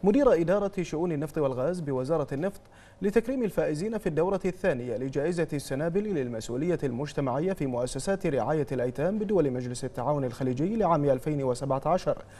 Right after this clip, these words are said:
وذلك خلال حفل تكريم الفائزين بالجائزة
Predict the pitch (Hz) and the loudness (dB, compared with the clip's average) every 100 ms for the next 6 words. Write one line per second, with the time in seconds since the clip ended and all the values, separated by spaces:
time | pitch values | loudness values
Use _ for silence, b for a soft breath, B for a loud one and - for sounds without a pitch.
0 | B B B B - 87 143 147 147 135 | B B B B -8 0 2 4 2 2
1 | 147 196 165 175 165 165 151 135 180 233 | 4 4 4 0 -2 -2 -2 -2 -2 0
2 | 180 143 123 131 190 165 139 135 196 175 | 0 0 -2 0 0 0 0 2 2 2
3 | 156 | 0